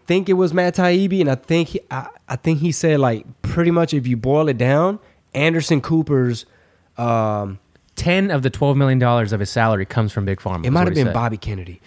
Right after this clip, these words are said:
Speaker 1: Ten of his what?
Speaker 2: Ten of his twelve million dollar a year salary comes from Big
Speaker 1: Pfizer.
Speaker 2: Pharma.
Speaker 1: And
Speaker 2: Yeah.
Speaker 1: I think Pfizer specifically.
Speaker 2: Yes.
Speaker 1: They're like, so he's always
Speaker 2: Brought to
Speaker 1: gonna,
Speaker 2: you by Pfizer.
Speaker 1: he's always gonna promote the jab.
Speaker 2: Yes.
Speaker 1: They know who they work for.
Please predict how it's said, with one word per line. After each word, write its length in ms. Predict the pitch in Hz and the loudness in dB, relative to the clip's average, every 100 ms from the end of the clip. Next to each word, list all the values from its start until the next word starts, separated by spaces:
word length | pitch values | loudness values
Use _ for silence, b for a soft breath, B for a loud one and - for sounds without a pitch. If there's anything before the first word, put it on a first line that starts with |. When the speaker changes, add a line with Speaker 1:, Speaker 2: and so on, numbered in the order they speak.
| b b | b b
Speaker 1:
Ten 400 | - 156 160 175 180 | -2 2 2 0 -2
of 100 | 117 | 0
his 180 | 117 | 0
what? 260 | 104 123 - - 139 - | -2 -6 -8 -14 -12 -2
Speaker 2:
Ten 400 | 147 165 190 - | 0 2 0 -2
of 140 | 139 | -2
his 140 | 120 110 | -2 -2
twelve 280 | - 127 123 | -2 0 2
million 280 | 123 120 | 0 2
dollar 260 | 113 113 113 | 2 2 2
a 60 | 101 | 0
year 120 | 101 | -2
salary 320 | - 110 117 | -2 -2 -2
comes 280 | 120 117 104 | -2 -2 -2
from 120 | 101 | -4
Big 120 | 98 | -2
Speaker 1:
Pfizer. 380 | 139 135 98 87 | 0 2 0 -4
Speaker 2:
Pharma. 60 | 95 - | -8 -2
Speaker 1:
And 140 | 139 | 0
Speaker 2:
Yeah. 40 | 156 | 0
Speaker 1:
I 40 | |
think 260 | 151 202 - | 0 -2 0
Pfizer 340 | 151 160 120 | 0 0 -2
specifically. 500 | - 131 151 120 101 | -4 -2 -2 -2 -2
Speaker 2:
Yes. 360 | 117 90 - - | -2 -2 -8 -2
Speaker 1:
They're 100 | 147 | 0
like, 220 | 147 131 | 0 0
so 160 | 147 | -2
he's 240 | 135 143 120 | 0 0 0
always 220 | 113 131 | 0 2
Speaker 2:
Brought 80 | 214 | 0
to 60 | 160 | 0
Speaker 1:
gonna, 60 | |
Speaker 2:
you 40 | 120 | 2
by 140 | 135 | 0
Pfizer. 400 | 151 185 113 82 | 0 0 -2 -4
Speaker 1:
he's 180 | 147 139 | -4 0
always 240 | 143 160 | 0 0
gonna 160 | 165 185 | 0 -2
promote 320 | - 190 190 | 0 0 0
the 80 | 190 | -2
jab. 240 | 127 117 | -2 0
Speaker 2:
Yes. 300 | 101 101 104 - - | 0 -4 -8 -14 -6
Speaker 1:
They 200 | 131 135 | -2 0
know 180 | 135 | 0
who 160 | 151 180 | 0 0
they 140 | 180 | 0
work 260 | 170 123 101 | 0 0 -4
for. 400 | - 104 90 104 | -6 -8 -8 -8